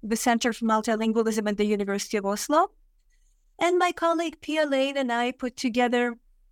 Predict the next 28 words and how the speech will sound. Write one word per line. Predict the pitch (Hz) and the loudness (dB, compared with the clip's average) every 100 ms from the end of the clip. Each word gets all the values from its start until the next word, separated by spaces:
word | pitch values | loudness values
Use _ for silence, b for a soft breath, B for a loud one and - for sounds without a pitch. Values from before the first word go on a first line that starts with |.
| _ | _
another, | 277 277 294 285 302 294 - | -2 2 2 2 2 2 2
uh, | 240 240 | 0 -2
two-day | - 277 226 254 247 247 | -4 -4 -2 0 0 -2
workshop | 214 226 226 - 285 285 - _ _ - _ _ - | 0 0 0 0 2 0 -2 _ _ -20 _ _ -2
on | 247 240 233 | 2 4 4
multilingual | 233 226 240 240 233 226 | 2 2 2 4 4 2
practices | - - - 233 - 226 | 2 -2 -2 -4 -2 -4
from | - 226 220 | -2 0 0
antiquity | 220 240 - 233 226 | 0 -2 -2 -4 -2
to | - 220 | -2 -2
the | |
present | 220 226 220 226 | 0 0 0 0
day, | 214 214 220 240 - _ _ _ _ _ _ | 0 2 2 0 -6 _ _ _ _ _ _
and | 339 359 | 2 4
invited, | 339 339 339 330 320 320 247 | 4 4 0 0 0 0 -2
uh, | - 269 262 254 254 247 - | 0 2 4 4 2 2 -2
lots | 262 269 294 | -2 0 -2
of | - | -6
colleagues, | 285 277 269 254 - 240 | -2 0 0 0 -6 -6
most | 247 247 - | -4 -4 -2
of | 254 - | -2 2
whom | 254 247 | 2 4
became | 226 220 233 220 | 2 0 2 2
contributors | 240 214 - 220 214 214 214 214 | 0 -2 -2 0 0 0 0 0
to | 220 | -2
this | 208 208 | -2 -2
edited | 214 208 208 214 208 | -2 0 0 -2 2
volume, | 202 208 208 208 | 2 2 0 -2